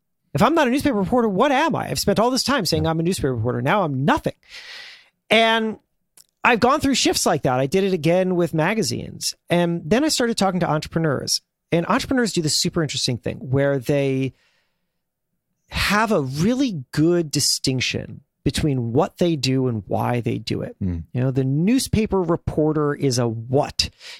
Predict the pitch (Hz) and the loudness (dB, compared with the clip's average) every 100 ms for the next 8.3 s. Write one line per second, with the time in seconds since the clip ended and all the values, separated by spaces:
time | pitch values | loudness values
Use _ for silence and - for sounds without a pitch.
0 | _ 135 143 135 - - 170 165 - 123 | _ 0 2 0 -2 0 2 2 -2 -2
1 | - - _ _ - 131 131 - - 180 | -6 -16 _ _ -2 0 0 0 0 0
2 | 143 - - - - _ - - _ - | 0 -2 -4 -6 -14 _ -20 -20 _ -2
3 | 135 143 127 - - 143 - - 208 208 | 2 2 2 0 0 0 0 0 2 2
4 | - 113 107 120 269 131 131 110 - - | 0 -2 -6 -6 0 0 0 -2 -4 -6
5 | - _ - - - - _ 196 240 233 | -10 _ -20 -20 -20 -20 _ 2 4 0
6 | 185 247 392 415 - _ _ - 127 151 | 2 2 4 0 -4 _ _ -4 0 2
7 | 277 320 269 127 117 - - - - - | 2 2 0 -2 -4 -6 -6 -4 -4 -4
8 | - - | -8 -8